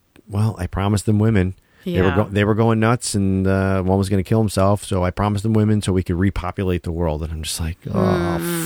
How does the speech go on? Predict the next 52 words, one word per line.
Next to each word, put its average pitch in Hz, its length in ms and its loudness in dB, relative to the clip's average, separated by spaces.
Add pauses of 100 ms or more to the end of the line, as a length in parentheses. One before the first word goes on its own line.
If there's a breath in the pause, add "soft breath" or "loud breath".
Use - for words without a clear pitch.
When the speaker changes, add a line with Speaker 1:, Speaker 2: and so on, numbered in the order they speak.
Speaker 1:
fuck, 151 340 -2
come 135 200 0
on, 80 360 -4
man." 143 520 2 (1000 loud breath)
Like, 117 200 2 (400)
it's - 140 -12
bad 120 260 2
enough, 110 340 2
Speaker 2:
You 262 120 0
Speaker 1:
like 302 80 2
Speaker 2:
don't 330 120 0
think 254 240 -2
anybody 196 520 -2
else 190 240 -2
ever 180 240 -4
showed 170 360 -4
up 151 160 -4
there, 233 220 4
or 202 40 4
do 190 80 0
you 190 60 2
think 190 200 0
if 180 180 -2
it 175 100 0
was 160 160 -6
men, 165 220 2
they 160 160 0
just - 260 -8
killed 156 300 -4
them? - 260 -8
Speaker 1:
Well, 131 220 2
we 135 120 2
do 139 200 2
see 135 640 0
when 107 140 2
they 107 120 4
take 107 220 0
Jim 123 260 2
out, 95 220 0
like, 95 100 0
there's 95 160 -2
a 101 60 2
whole - 400 -2
pile 113 320 2
of 85 80 0
fucking 98 400 -2
people. 120 320 0
They're 85 160 2
dead. 101 280 0
Speaker 2:
Right, 226 380 -2
but 190 320 -2 (120)
they, 196 400 -2